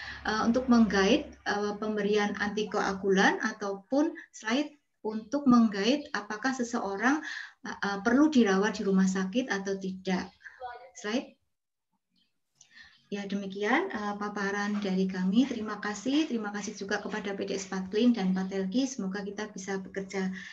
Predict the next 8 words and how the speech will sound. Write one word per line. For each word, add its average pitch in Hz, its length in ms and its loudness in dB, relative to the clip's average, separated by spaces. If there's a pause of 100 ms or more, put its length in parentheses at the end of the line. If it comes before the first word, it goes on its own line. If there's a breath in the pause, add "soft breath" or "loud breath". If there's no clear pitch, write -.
(100)
sama 196 240 -6
lebih 190 240 -4
baik. 180 240 -6 (240)
Terima 196 240 -8
kasih. 190 400 -6 (320)
Assalamualaikum 208 680 2
warahmatullahi 185 560 0
wabarakatuh. - 560 -10